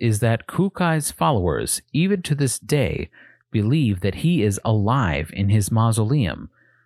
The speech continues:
sitting in deep meditation as he awaits the appearance of the Maitreya, the Buddha who will come in the future.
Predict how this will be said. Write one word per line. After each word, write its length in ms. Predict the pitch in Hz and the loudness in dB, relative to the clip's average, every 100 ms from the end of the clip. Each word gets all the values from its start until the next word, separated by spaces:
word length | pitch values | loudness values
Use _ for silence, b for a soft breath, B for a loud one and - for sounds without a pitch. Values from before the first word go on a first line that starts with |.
| b | b
sitting 500 | - - 147 156 - | -4 0 2 2 0
in 220 | 104 101 | 0 0
deep 360 | - 131 160 135 | 2 0 0 -2
meditation 840 | 131 139 - 156 151 - 78 85 B B B B | 0 0 0 0 0 0 -2 -4 B B B B
as 180 | 110 | -2
he 140 | - 139 | 0 0
awaits 440 | 123 131 156 - | 0 0 -2 -2
the 140 | - 143 | -2 -2
appearance 500 | 123 - 143 147 - | -2 -2 0 0 -2
of 340 | 110 113 120 _ - | 0 0 -2 _ -4
the 100 | 107 | 0
Maitreya, 880 | 101 92 - - 127 101 82 - - _ _ _ _ - | 2 0 -2 -2 0 0 -2 -6 -10 _ _ _ _ -4
the 100 | 101 | -2
Buddha 460 | 98 131 104 82 - | 0 2 2 -2 -2
who 100 | 123 | 0
will 180 | 104 98 | 2 0
come 460 | - 143 92 82 - | 0 0 0 -2 -2
in 200 | 98 90 | 0 0
the 100 | 78 | -2
future. 640 | - 135 - - - - | -2 -2 -2 -6 -6 -12